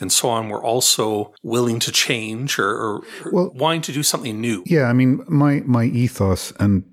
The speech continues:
Speaker 2: if you were to go to my website, you'd see it written in black and white, literally, is that unlike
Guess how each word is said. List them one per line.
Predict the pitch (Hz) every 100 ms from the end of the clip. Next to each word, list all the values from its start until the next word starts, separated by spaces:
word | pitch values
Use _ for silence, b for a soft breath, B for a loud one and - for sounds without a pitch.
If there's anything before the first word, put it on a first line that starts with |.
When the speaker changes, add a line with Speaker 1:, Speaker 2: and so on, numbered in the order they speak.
| -
Speaker 2:
if | - -
you | 104
were | 101 95
to | -
go | - 104
to | 98
my | 92
website, | 87 95 - 98 87
you'd | 90 -
see | - 110
it | - -
written | 92 85 82 - _ _ _
in | - 90
black | 90 90 -
and | 90
white, | 104 107
literally, | 92 87 - 101 87
is | 85 78
that | 90 82 - B B B B _ -
unlike | 127 120 110 104 -